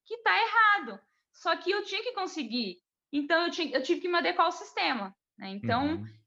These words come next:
Speaker 1: é totalmente errado. Mas,
Speaker 2: Claro.
Speaker 1: ou eu, eu, eu dançava música ou reclamava. E eu prefiro sempre ir para a solução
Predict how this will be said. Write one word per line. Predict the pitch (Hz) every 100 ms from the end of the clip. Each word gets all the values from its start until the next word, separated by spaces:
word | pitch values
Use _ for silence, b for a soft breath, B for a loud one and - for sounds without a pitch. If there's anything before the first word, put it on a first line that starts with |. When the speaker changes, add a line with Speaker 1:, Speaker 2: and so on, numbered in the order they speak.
| _ -
Speaker 1:
é | 208
totalmente | - 370 494 427 392 -
errado. | 453 381 277 202 170 175 190
Mas, | 226 294 349 359 349 554 587 - _ _
Speaker 2:
Claro. | 139 147 190
Speaker 1:
ou | 349 359 427 466
eu, | 403
eu, | - 277 277 277 - _
eu | 311
dançava | 349 381 370 302 349
música | 359 359 381 508 508 539 554 571 -
ou | 381 392 403
reclamava. | 415 427 480 466 349 285 247
E | 233 269
eu | 285
prefiro | 320 311 320 -
sempre | 302 349
ir | 359
para | 370
a | 370
solução | 359 359 359 - 320